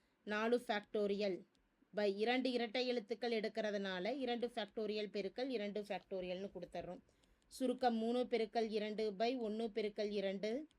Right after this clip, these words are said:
நாலு factorial-ல நாலு பெருக்கல் மூணு பெருக்கல் ஒரு ரெண்டு factorial-னு எழுதிடுறோம். இதுல ஒரு ரெண்டு factorial அப்படியே எழுதிட்டு மற்றும் ஒரு ரெண்டு factorial-ஐ ஒண்ணு பெருக்கல் இரண்டு அப்படின்னு இரண்டு முறை நம்ம எழுதிடலாம்.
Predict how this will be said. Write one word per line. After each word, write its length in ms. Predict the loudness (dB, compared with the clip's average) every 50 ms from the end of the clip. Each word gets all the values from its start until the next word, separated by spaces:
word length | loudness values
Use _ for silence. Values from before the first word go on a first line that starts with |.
| _ _ _ _ _ _ _ -4
நாலு 280 | 0 2 4 4 4
factorial-ல 560 | 4 4 0 0 2 0 0 2 2 0 0
நாலு 340 | 0 0 0 0 0 0 0 0
பெருக்கல் 300 | 0 -2 0 -2 -2 -2
மூணு 300 | -2 -2 -2 -4 -4 -2
பெருக்கல் 340 | -2 -4 -4 -2 -4 -4 -2
ஒரு 200 | 0 0 2 2
ரெண்டு 280 | 2 2 0 0 0 0
factorial-னு 720 | 0 0 -4 -2 -2 -2 -2 0 0 -2 -2 -2 -2 -2
எழுதிடுறோம். 500 | -2 -2 -2 -2 -4 -4 -4 -6 -8 -10 -14 _ _ _ _ _ _ _ _ _ -2
இதுல 220 | 2 2 4 6
ஒரு 280 | 6 6 6 6 4 4
ரெண்டு 280 | 2 2 4 4 2
factorial 340 | 2 2 -2 -2 -2 -2 0
அப்படியே 340 | 0 0 0 0 0 2 2
எழுதிட்டு 380 | 0 0 -2 -4 -6 -4 -2
மற்றும் 400 | -2 -2 -2 -2 -2 -2 0 0
ஒரு 240 | 2 0 0 0 0
ரெண்டு 240 | 0 -2 -2 -2 -2
factorial-ஐ 840 | -2 -2 -4 -2 -2 -2 -2 0 0 0 0 0 0 -2 -2 -6 -12 _ _ _ _ _ _ _ _ _ _ -2
ஒண்ணு 280 | 0 2 4 4 4 4
பெருக்கல் 440 | 6 4 2 2 2 2 2 2 2 0 0 _ _ _ _ -4
இரண்டு 460 | -2 0 2 2 2 2 4 2 2
அப்படின்னு 280 | 2 2 0 0 0
இரண்டு 360 | 0 0 -2 -2 -2 -2 -2 -2
முறை 200 | 0 0 0 0
நம்ம 240 | 0 -2 0 0
எழுதிடலாம். 480 | 0 -2 -2 -4 -4 -4 -6 -8 -8